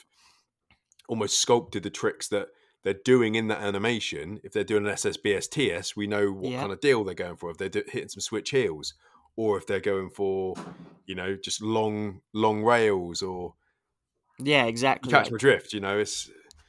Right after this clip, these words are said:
Speaker 2: you, they can, they can p-, portray anything they wanna portray pretty much through that,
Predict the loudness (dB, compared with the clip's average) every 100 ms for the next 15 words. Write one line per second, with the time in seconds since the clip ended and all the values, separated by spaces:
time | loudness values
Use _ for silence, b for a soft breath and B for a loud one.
0 | -2 -2 6 8 8 6 2 6 6 6
1 | -2 -6 -20 -20 _ _ -8 0 2 8
2 | 8 12 10 10 4 2 6 6 6 6
3 | 0 4 4 6 2 -2 0 0 0 0
4 | 2 6 6 6 2